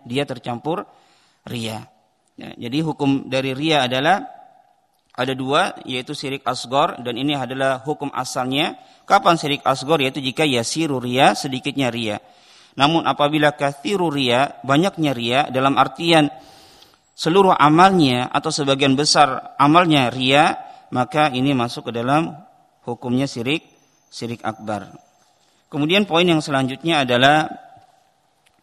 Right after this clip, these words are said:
hukum amalan yang tercampur ria. Ini anak ambil juga dari Tauhid Muyassar, ya. Dan ini diambil penjelasannya dari kitab Qaulul Mufid. Hukum amalan jika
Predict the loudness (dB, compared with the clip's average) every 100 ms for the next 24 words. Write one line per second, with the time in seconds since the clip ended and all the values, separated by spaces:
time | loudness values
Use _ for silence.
0 | _ -20 _ _ _ _ _ _ _ _
1 | _ _ _ _ -4 -2 -2 -2 0 2
2 | 4 4 2 0 -4 -10 -8 -6 -6 -6
3 | -6 -6 -10 _ _ -10 -4 -4 -4 -10
4 | _ _ _ _ _ _ _ _ _ _
5 | _ _ -6 -4 -2 -2 -4 -6 -4 -4
6 | -2 -4 -4 -8 -6 -8 -8 -6 -4 -4
7 | -6 -8 -8 -14 -18 _ _ _ _ _
8 | _ -12 -6 -4 -2 -2 -4 -4 -6 -4
9 | -4 -4 -6 -4 -6 -8 -12 -2 0 0
10 | -6 -20 -20 _ -4 -2 -2 -4 -6 -10
11 | -14 _ _ _ _ _ _ _ _ _
12 | _ _ _ _ _ _ -6 -6 -2 2
13 | 2 0 0 2 4 4 2 4 4 2
14 | -4 -2 2 4 2 -2